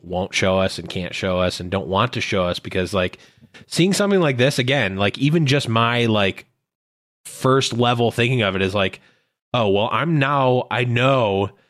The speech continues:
in general, Olaf is not being gone for, like, not just anecdotally, I know for a fact it's, it's super uncommon." So I can, like,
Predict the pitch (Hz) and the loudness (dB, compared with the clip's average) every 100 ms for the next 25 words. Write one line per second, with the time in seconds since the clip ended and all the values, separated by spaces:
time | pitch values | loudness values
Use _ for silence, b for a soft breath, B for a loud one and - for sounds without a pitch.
0 | _ _ 110 107 123 117 98 104 110 104 | _ _ -4 0 0 0 0 0 0 0
1 | 98 107 92 104 98 98 - _ _ _ | -2 -2 -2 -2 -2 -4 -8 _ _ _
2 | 107 98 98 107 117 92 76 82 85 87 | -2 0 2 2 0 -2 -4 -4 -6 -4
3 | 107 117 117 123 117 98 127 101 98 110 | -4 -4 -4 -2 -2 2 2 2 0 -2
4 | 104 107 113 113 98 123 107 - 95 - | 0 0 2 0 0 0 -2 -4 -6 -6
5 | 110 - 107 - 135 131 131 113 110 127 | -8 -8 -6 0 2 4 2 0 -2 -2
6 | 123 95 92 90 b b - - 135 143 | 0 0 -2 -6 b b -6 -2 -2 0
7 | 143 131 107 - | 2 2 2 -2